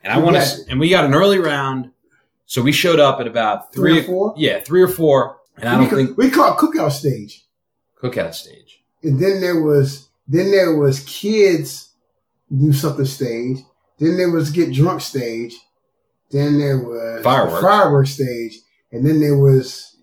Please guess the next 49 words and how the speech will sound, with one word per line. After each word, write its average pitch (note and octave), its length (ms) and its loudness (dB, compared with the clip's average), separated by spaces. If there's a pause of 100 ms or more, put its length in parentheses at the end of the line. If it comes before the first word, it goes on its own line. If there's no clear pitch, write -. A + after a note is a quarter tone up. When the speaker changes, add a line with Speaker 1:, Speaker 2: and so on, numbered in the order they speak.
(140)
Speaker 1:
Uh, G2+ 220 -2 (120)
drink B2+ 240 2
again A2 320 -2
stage. - 580 -14
Speaker 2:
There - 120 -10
you - 180 -10
go. G#2+ 300 -16 (360)
And A2 160 -16
it G#2+ 140 -12
was G2+ 220 -18
Speaker 1:
If - 100 -12
we F#3 100 -2
got F3+ 220 0
there E3 120 -2
at D3+ 120 -6
three D3 160 -4
or C3+ 60 -2
four, B2 320 -4
we C3 100 -2
didn't B2+ 200 -4
shut G#2+ 260 -4
it F2+ 80 -12
down G2 240 -8
until E2+ 240 -20
three D#2+ 200 -18
or C#2 80 -20
four. - 360 -20 (240)
Speaker 2:
Yeah. C3+ 240 -4 (480)
Speaker 1:
It A2 140 -8
was, G2+ 300 -8
uh, F2 440 -4 (120)
it A#2 160 -12
was A2 160 -12
an G#2 80 -6
incredible A#2+ 560 -2
time, G2 600 -6
just - 320 -14 (580)
a - 60 -20
great C3+ 540 -2
thing C3 140 -4
of A2+ 100 -6
hospitality. G2+ 760 -2
And G2 220 -8 (1040)
what, C3 240 -10
what B2+ 160 -10
stinks - 360 0
about A#2 300 -6
this F#3 240 0
year, F#2 420 -6